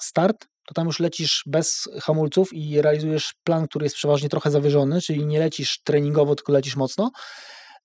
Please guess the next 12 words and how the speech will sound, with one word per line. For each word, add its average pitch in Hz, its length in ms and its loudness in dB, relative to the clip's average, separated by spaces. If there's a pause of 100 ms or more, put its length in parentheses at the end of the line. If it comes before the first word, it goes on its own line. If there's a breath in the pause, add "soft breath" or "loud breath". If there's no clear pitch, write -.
E, 135 260 0 (120)
a 143 60 -8 (220)
to, 175 260 4
jak 156 260 -2
to 156 100 0
mocno 156 280 0
będzie 147 200 2
wyglądało, 151 400 2
zależy 151 260 2
od 143 120 -2
tego, 143 180 2
ile 143 340 2